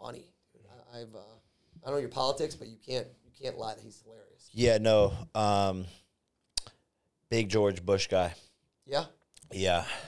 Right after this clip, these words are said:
Speaker 2: He touched my friend's head.
Speaker 1: Just gave him a little ruffle in the
Speaker 2: Yeah,
Speaker 1: head.
Speaker 2: and my friend didn't shower for a week.
Speaker 1: Dude, I saw
Speaker 2: But we
Speaker 1: that
Speaker 2: went to a rally. He, he came to my hometown
Speaker 1: Yup.
Speaker 2: fucking randomly. And, uh, it was, like,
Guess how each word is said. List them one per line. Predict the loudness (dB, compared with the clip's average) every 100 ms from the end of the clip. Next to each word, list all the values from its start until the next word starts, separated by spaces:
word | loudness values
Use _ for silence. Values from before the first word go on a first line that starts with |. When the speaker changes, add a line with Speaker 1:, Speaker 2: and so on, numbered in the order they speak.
| -8
Speaker 2:
He | -4
touched | 2 2 2
my | 0 0
friend's | 0 -2 -2 -2
head. | 0 0 0 -8 _ _ _ -20 -20 -20
Speaker 1:
Just | -20 -20
gave | -12
him |
a | -8
little | -8
ruffle | -8 -14 -14 -10
in |
the | 0
Speaker 2:
Yeah, | 4 4 4
Speaker 1:
head. | 0
Speaker 2:
and | -2 0
my | 0
friend | 2 2
didn't | 0 -2
shower | -2 0 2 0
for | -4 -6
a | -6
week. | -8 -12 -18 -20 _ _ -10
Speaker 1:
Dude, | -6
I | -2 0
saw | 4
Speaker 2:
But | 6
we |
Speaker 1:
that | 8
Speaker 2:
went | 6 6
to |
a | 6 8
rally. | 8 6 4
He, | 2 0
he | -2
came | 0 2 2
to | 2
my | 2 2 2 2
hometown | 4 2 2 0 0 -2 -6 -10
Speaker 1:
Yup. | -4 -4 -4 -8
Speaker 2:
fucking | -4 0 0 0 -4
randomly. | -2 -2 -2 -4 -6 -8 -10 _ _ _ _ _ _ _ -10
And, | -4 -2 -4 -2
uh, | -2 0 0 -2 -4 -8 -8
it | -2
was, | -2 -2
like, | -2 -4 -10